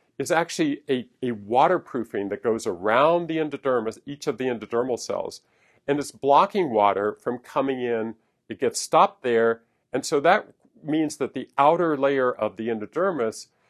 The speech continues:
has channels to allow only certain amount of water through, and also whatever is dissolved in the water, nitrogen, phosphate, et cetera,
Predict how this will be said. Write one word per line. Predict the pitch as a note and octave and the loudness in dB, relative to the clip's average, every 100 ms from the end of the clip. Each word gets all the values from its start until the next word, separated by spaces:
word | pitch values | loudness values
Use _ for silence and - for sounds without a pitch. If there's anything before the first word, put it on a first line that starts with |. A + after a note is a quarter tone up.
| _ _ _ | _ _ _
has | - D3 A#2+ - | -2 4 4 2
channels | _ - - C#3+ E3+ D#3+ D3 | _ -16 -4 -2 0 -2 -4
to | - B2+ | -4 -2
allow | A#2 A2+ A2+ - | 2 2 2 -2
only | C#3+ D3+ A#2 | -4 -2 -4
certain | - - - E3+ D#3 | -6 -8 -4 -4 -2
amount | D3 C#3 B2 | 0 0 0
of | G2+ | 0
water | B2 D3 E3+ | 0 0 -2
through, | D3+ - C#3+ C#3+ _ _ - | -10 -8 -6 -8 _ _ -6
and | D3 | 2
also | F#3 G3+ - | 2 2 0
whatever | D#3 D#3+ D3+ D3+ | 0 0 0 -2
is | D3+ - | -2 -4
dissolved | D3 C3 C3+ C#3 C#3 C3+ | -8 -2 0 2 2 -2
in | G#2 | -8
the | |
water, | F#2+ F2+ F2 F2 - _ _ | -4 -2 -2 -6 -12 _ _
nitrogen, | G#2 B2 D3 D3 B2+ B2+ A#2 | -2 0 0 -4 -10 -4 -6
phosphate, | A2+ A#2 A#2 - G#2 - | 0 2 2 0 -8 -10
et | - | -10
cetera, | - C#3 C#3+ C3 | -2 -2 0 -2